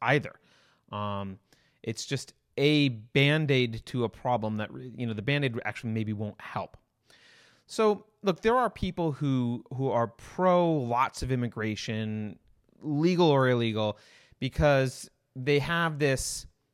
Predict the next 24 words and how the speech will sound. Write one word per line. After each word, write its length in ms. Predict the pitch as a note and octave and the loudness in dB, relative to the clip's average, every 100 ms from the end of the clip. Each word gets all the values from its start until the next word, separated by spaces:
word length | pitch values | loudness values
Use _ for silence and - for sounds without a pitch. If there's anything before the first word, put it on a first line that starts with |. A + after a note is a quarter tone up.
| - | -6
mindset, 1000 | C3+ C#3 C#3+ D3 D3 C#3 - C3 A#2 - | -2 2 4 2 0 -4 0 0 0 -4
or 160 | C3 B2 | -2 -2
at 80 | B2 | 0
least 180 | B2+ - | -6 -6
claim 220 | A3 G3 | -6 -2
to 80 | D3+ | -2
have 180 | C#3 A#2+ | -2 -4
this 120 | - | -6
mindset 400 | B2+ A#2 A2 A2 | -4 -4 -4 -8
of 100 | G#2 | -6
they 80 | B2 | -4
wanna 200 | C3+ A2+ | -4 -4
help 300 | - C#3+ B2+ | -4 -4 -4
everybody 460 | A#2 A2 A2 G2+ | -4 -6 -6 -8
in 100 | F#2+ | -12
the 60 | F2+ | -14
world. 280 | F#2+ F2 G#2 | -14 -10 -6
Oh, 180 | G3+ - - _ | -6 -6 -16 _
they 100 | A#2+ | -6
should 160 | D3 C3 | -2 -2
be 60 | |
helped, 340 | G#2+ - - - - | -4 -6 -10 -20 -8
right? 280 | A2+ A#2 - _ _ _ - | -4 -4 -6 _ _ _ -12
Um, 560 | A2+ A2+ G#2+ G2+ G2+ | -6 -4 -4 -4 -8